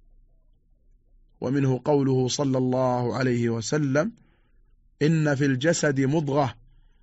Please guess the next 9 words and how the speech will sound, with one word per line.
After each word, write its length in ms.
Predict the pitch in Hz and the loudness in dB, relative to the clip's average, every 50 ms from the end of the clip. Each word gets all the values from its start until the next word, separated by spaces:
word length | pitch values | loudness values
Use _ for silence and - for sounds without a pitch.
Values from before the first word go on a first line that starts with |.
| _ - - - - - - - - | _ -20 -20 -20 -20 -20 -8 -2 0
إذا 260 | 139 135 139 135 127 | 2 2 2 2 0
صلحت 540 | 123 - 165 180 196 190 180 185 208 - - | 0 0 0 0 0 0 0 0 0 0 -2
صلح 420 | - - 165 160 143 143 - 143 | -2 0 2 2 2 2 0 0
الجسد 480 | 131 127 123 139 139 131 160 160 160 160 | 0 0 0 0 0 0 0 0 0 -2
كله"، 520 | 135 - 151 139 120 113 110 117 107 - - _ - - | -2 0 0 0 0 0 -2 -4 -6 -8 -12 _ -4 -2
الحديث. 500 | 143 123 - 113 113 104 101 69 - - - - _ _ _ _ _ _ _ _ _ _ _ _ _ _ _ _ _ _ _ _ _ _ _ _ _ _ - | -2 -2 -2 -2 -4 -6 -6 -8 -10 -14 -18 -20 _ _ _ _ _ _ _ _ _ _ _ _ _ _ _ _ _ _ _ _ _ _ _ _ _ _ -6
أيها 240 | 127 123 123 120 120 | -4 -2 -2 0 0
المستمع 520 | 120 120 117 113 - - 143 135 127 123 | 0 0 -2 -2 -2 -2 -2 -2 -2 -4
الكريم، 600 | 123 113 - - 127 131 151 156 139 123 117 - | -4 -6 -6 -4 -2 -2 0 0 0 -2 -2 -6